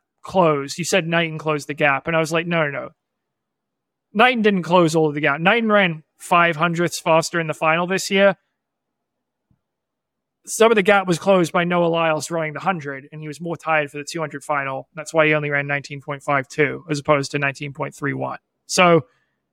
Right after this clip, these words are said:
Noah will have the hundred, two hundred double next year,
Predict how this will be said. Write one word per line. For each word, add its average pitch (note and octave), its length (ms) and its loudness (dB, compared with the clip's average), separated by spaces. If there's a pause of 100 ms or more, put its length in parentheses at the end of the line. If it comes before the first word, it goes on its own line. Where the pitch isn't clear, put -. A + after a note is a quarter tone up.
(460)
Noah A#3 300 6
will A3 240 6
have G3+ 200 2
the F#3 80 2
hundred, F#3 300 2
two F#3+ 160 -2
hundred F#3 260 2
double F3+ 280 -2
next E3+ 280 -6
year, A3 260 -6